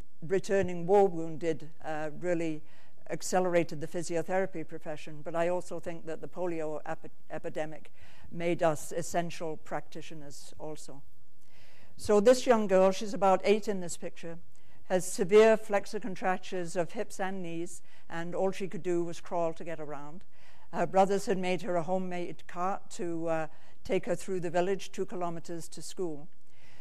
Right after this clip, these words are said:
So when we discovered her, the disability workers taught the family how to do stretching exercises, and we did serial casting. And when we'd done as much as we could, we facilitated,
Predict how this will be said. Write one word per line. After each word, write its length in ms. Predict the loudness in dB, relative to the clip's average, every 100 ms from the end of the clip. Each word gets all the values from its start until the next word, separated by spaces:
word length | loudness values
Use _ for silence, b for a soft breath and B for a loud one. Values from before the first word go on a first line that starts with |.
| b
So 240 | 0 4 8
when 240 | 8 6
we 140 | 4 2
discovered 480 | 2 2 2 2
her, 200 | 2 2
the 120 | 2 2
disability 640 | 2 0 2 2 2 0
workers 440 | 0 0 0 -2 -2
taught 280 | -2 0
the 80 | -2
family 640 | -2 -2 -2 -2 -2 -2 -2
how 160 | -2 -2
to 120 | -2
do 180 | -2 -2
stretching 520 | 0 0 0 -2 -4
exercises, 840 | -4 -4 -4 -4 -4 -2 -4 -4 b b b
and 140 | -2 -2
we 80 | 2
did 200 | 4 4
serial 460 | 2 2 4 2
casting. 640 | 0 -2 -2 -2 -2 -4 -4 b b b b -2
And 180 | 2
when 180 | 4 8
we'd 160 | 8 8
done 220 | 6 4
as 140 | 2
much 220 | 0 0 0
as 160 | -2
we 80 | -2
could, 420 | 0 0 0 0 4
we 140 | 4
facilitated, 1040 | 4 -2 0 0 0 0 0 0 -2 -2